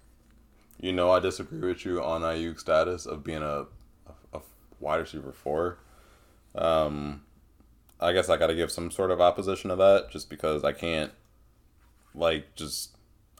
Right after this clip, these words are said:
I, like, so obviously oppose you and not say shit about it.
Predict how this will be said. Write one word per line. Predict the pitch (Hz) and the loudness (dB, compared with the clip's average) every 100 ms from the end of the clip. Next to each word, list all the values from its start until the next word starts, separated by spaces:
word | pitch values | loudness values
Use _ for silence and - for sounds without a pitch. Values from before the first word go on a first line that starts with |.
| - | 2
I, | 87 87 - | 2 2 0
like, | 101 87 | 0 0
so | - 104 98 | 2 4 6
obviously | 80 85 87 104 104 135 | 6 4 4 2 2 2
oppose | 127 110 131 143 | 4 8 6 6
you | 143 147 | 2 2
and | 107 | 4
not | 90 87 | 2 0
say | - 101 | 0 -2
shit | 92 92 | 0 0
about | 73 76 135 | 2 4 2
it. | - | 0